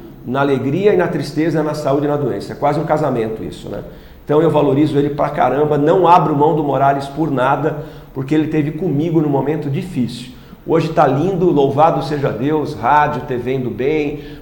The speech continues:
portal indo bem pra caramba, e esse cara ficou comigo,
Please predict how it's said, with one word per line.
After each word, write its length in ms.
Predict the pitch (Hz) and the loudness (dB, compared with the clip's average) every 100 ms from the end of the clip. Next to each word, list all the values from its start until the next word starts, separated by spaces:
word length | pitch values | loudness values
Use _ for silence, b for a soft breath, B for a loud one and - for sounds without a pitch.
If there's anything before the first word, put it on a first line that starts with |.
| - | -4
portal 560 | 147 143 147 170 156 151 | 0 0 0 4 4 4
indo 180 | 143 120 | 2 0
bem 280 | 127 139 | 0 0
pra 200 | 143 151 | 0 -4
caramba, 760 | 143 147 117 131 156 147 143 147 B B | -2 0 0 2 2 2 0 -2 B B
e 120 | 135 165 | 4 4
esse 200 | 165 - | 4 2
cara 260 | 151 156 | 4 4
ficou 180 | 151 151 | 0 -4
comigo, 400 | 156 131 123 | -2 -2 -4